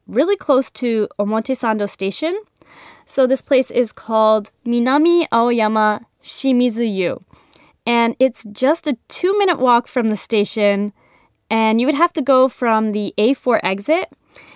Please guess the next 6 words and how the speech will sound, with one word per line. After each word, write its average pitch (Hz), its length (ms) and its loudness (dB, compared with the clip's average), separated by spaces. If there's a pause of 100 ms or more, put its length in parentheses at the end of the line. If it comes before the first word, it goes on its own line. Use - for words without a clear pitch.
(180)
And 254 280 0
it's 302 160 -2
open, 381 720 0
um, 240 720 2
from 226 720 -2
twelve 285 640 -2